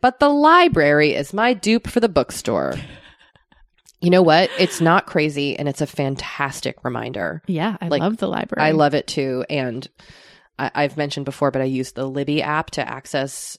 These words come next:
Speaker 1: the digital, our digital
Speaker 2: Same.
Speaker 1: libraries, and
Speaker 2: It's great.
Speaker 1: it's great.
Speaker 2: Also, I, hot tip, I'm a, I have a library card from the L A City Library, but I also have an L A County Library card.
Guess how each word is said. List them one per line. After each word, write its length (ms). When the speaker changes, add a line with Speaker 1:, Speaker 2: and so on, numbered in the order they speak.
Speaker 1:
the 100
digital, 560
our 80
digital 280
Speaker 2:
Same. 40
Speaker 1:
libraries, 680
and 400
Speaker 2:
It's 180
great. 280
Speaker 1:
it's 140
great. 420
Speaker 2:
Also, 320
I, 540
hot 280
tip, 520
I'm 340
a, 360
I 40
have 100
a 40
library 300
card 300
from 360
the 180
L 220
A 380
City 360
Library, 320
but 120
I 60
also 300
have 60
an 120
L 120
A 100
County 460
Library 440
card. 360